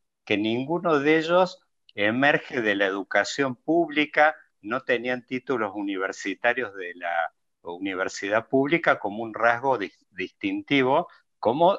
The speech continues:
eh, hablando de una nueva época en la política". Pero hay un rasgo que no se destacó tanto de ambos, que compartían en común, es que ambos habían nacido,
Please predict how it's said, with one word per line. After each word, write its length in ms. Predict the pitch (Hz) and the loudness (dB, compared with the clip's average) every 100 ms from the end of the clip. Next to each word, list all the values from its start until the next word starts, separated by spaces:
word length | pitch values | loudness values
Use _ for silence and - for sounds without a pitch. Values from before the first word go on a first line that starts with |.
| - | -2
eh, 80 | 101 | 2
hablando 520 | 92 110 123 143 123 | 2 4 2 4 2
de 60 | 117 | 4
una 200 | 123 110 | 2 2
nueva 340 | 120 123 120 | 4 6 6
época 360 | 120 131 - 104 | 4 2 2 0
en 80 | 92 | 0
la 120 | 95 | -2
política". 640 | 101 95 104 - 80 - - _ _ _ - | 0 0 -2 -6 -10 -10 -14 _ _ _ -2
Pero 380 | 143 151 151 - _ _ _ | 4 4 2 -4 _ _ _
hay 180 | 196 247 | 2 2
un 140 | 226 175 | 0 0
rasgo 500 | 180 214 139 113 - | 6 6 6 -4 -4
que 100 | 98 | -4
no 140 | 135 | -4
se 200 | - 127 | -2 -4
destacó 600 | 107 - 98 92 - 123 | -4 0 2 2 0 -4
tanto 640 | - 120 90 78 92 107 _ _ _ _ _ - | 2 0 0 -10 -10 -10 _ _ _ _ _ -2
de 180 | 104 | 2
ambos, 360 | 123 101 90 98 | 2 2 -4 -10
que 140 | - - | -10 -10
compartían 800 | 95 87 98 92 - 120 120 | -8 -2 0 0 0 0 0
en 160 | 113 95 | -2 -4
común, 580 | - 113 139 120 151 - _ _ _ - | -2 -2 -2 -4 -6 -8 _ _ _ -8
es 140 | 123 - | -8 -6
que 160 | - 180 | 0 2
ambos 560 | 220 214 214 202 - _ _ _ _ _ _ _ _ _ | 4 2 2 2 -2 _ _ _ _ _ _ _ _ _
habían 560 | 110 131 165 190 180 - _ | 2 2 0 -2 -4 -8 _
nacido, 1040 | 131 110 113 123 - - - 180 190 101 | -6 -2 2 0 0 -10 -2 -2 0 0